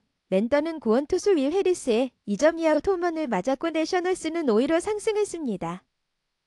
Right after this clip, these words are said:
저는 사실 연기에 대해 꽤 만족했습니다.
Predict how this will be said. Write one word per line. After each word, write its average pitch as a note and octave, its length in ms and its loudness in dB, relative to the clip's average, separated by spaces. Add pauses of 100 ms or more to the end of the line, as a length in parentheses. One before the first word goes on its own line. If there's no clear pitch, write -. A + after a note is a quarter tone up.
(520)
저는 B3 280 2
사실 E4+ 340 2
연기에 C4 420 0
대해 A3+ 560 0
꽤 E4+ 140 -2
만족했습니다. A3+ 1000 -2